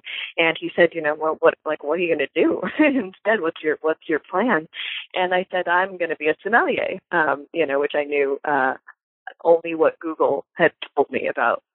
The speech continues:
how, how you become a sommelier. But, but from Google's description, I was like, "That's, that's what I'm gonna do." I had done some food service work. I liked it. Um, and I,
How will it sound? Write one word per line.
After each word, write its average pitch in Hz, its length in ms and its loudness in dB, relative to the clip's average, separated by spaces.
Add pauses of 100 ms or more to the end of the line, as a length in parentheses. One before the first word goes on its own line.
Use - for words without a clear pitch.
(240)
how, 147 240 2
how 180 100 -4
you 135 180 -2
become - 220 -4
a 135 100 -6
sommelier. 107 440 -2 (100)
But, - 220 2
but - 160 2 (320)
from 170 200 4 (380)
Google's 214 300 0
description, - 380 -2
I 160 60 2
was 156 120 -2
like, 143 180 -2
"That's, 160 180 4 (160)
that's 180 200 6
what 190 100 -2
I'm 175 100 2
gonna 170 160 -2
do." 208 220 0
I 170 100 -2
had 165 140 -6
done 160 180 0
some 175 160 -18
food 175 220 -2
service 160 260 -4
work. 175 200 0
I 147 80 -4
liked 175 260 0
it. 180 180 2 (640)
Um, 160 440 0
and 180 100 -2
I, 156 100 2